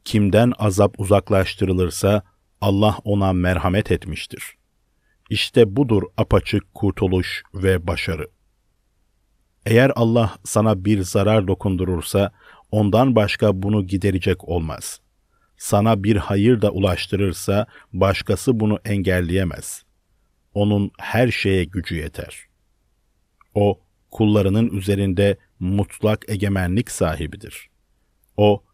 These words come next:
hikmet sahibidir ve her şeyden haberdardır. De ki, "Şahitliği en büyük olan şey nedir?" De ki,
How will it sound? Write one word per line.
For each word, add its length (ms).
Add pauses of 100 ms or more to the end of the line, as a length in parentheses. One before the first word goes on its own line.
(120)
hikmet 480
sahibidir 760 (480)
ve 80
her 280
şeyden 480
haberdardır. 960 (800)
De 240
ki, 200 (680)
"Şahitliği 880
en 240
büyük 260
olan 280
şey 340
nedir?" 580 (1000)
De 180
ki, 200